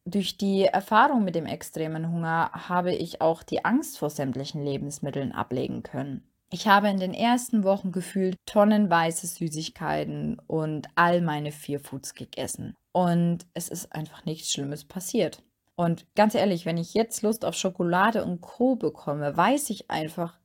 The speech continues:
es wird nichts passieren. Da ich es davor einfach in riesengroßen Mengen gegessen habe und jetzt, wo sich mein ganzes Hunger-Sättigungsgefühl normalisiert hat, esse ich einen Schokoriegel, vielleicht auch mal zwei,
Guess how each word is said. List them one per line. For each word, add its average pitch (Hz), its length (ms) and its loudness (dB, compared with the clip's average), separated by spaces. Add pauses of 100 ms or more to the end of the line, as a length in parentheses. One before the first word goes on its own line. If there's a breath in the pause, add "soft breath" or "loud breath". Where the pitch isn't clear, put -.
es - 180 -10
wird 160 300 -2
nichts 156 320 -8
passieren. 180 680 -2 (300 soft breath)
Da 180 160 8
ich 185 140 0
es 202 100 0
davor 202 380 2
einfach 196 400 -4
in 185 80 -2
riesengroßen 190 800 0
Mengen 185 320 2
gegessen 160 500 -2
habe 170 240 2
und 175 180 4
jetzt, 202 300 -4
wo 190 80 -4
sich 185 260 -8
mein 175 320 -2 (140)
ganzes 202 560 0
Hunger-Sättigungsgefühl 202 2750 2
normalisiert 190 840 0
hat, 175 280 0 (400 soft breath)
esse 202 220 0
ich - 220 -6 (140)
einen 202 300 4
Schokoriegel, 175 640 -2
vielleicht 190 420 -2
auch - 120 -6
mal 170 200 -2
zwei, 185 580 0